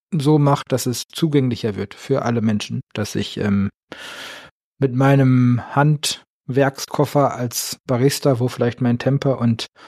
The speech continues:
meine Milchkannen sind, zu Meisterschaften gehen kann. Ähm, das würde ich mir wünschen, dass es keine zwölftausend Euro kostet,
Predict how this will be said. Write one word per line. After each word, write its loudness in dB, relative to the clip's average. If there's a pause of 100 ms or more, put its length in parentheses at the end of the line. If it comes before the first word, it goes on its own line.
(160)
meine 4
Milchkannen 2
sind, -2
zu 0
Meisterschaften 0
gehen 0
kann. -4 (380)
Ähm, -4 (600)
das 0
würde 4
ich 2
mir 6
wünschen, 2 (380)
dass 0
es 0 (1300)
keine 4
zwölftausend 2
Euro -2
kostet, -2